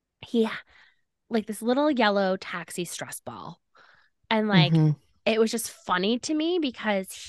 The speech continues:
Speaker 1: he, on his desk, had, like, a beat up ass stress ball.
Speaker 2: Mm-hmm.
Speaker 1: Like,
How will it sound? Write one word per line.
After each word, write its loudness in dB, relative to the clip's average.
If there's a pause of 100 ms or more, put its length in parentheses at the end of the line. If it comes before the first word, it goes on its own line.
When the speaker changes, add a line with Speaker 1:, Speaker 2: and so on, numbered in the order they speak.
(180)
Speaker 1:
he, -2
on -4
his -8
desk, 2
had, 0
like, -2 (100)
a -2 (280)
beat -2 (160)
up 0 (220)
ass 0
stress -6
ball. -8 (200)
Speaker 2:
Mm-hmm. 12
Speaker 1:
Like, 4